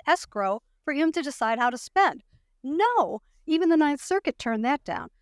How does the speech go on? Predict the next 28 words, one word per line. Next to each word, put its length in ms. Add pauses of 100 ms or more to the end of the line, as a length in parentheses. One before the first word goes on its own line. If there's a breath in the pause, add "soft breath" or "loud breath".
(140)
So 340 (160)
this 260
is 140
the 100
problem. 440 (680)
Now 300
we 120
have 140
this 160
case 260
out 120
of 80
Grants 320
Pass, 340
which 180
is 220
asking 380
the 80
Supreme 420
Court 420 (460)
to 180
rule 420
that 240
cities 540
can 240
enforce 600
an 80
anti-camping 840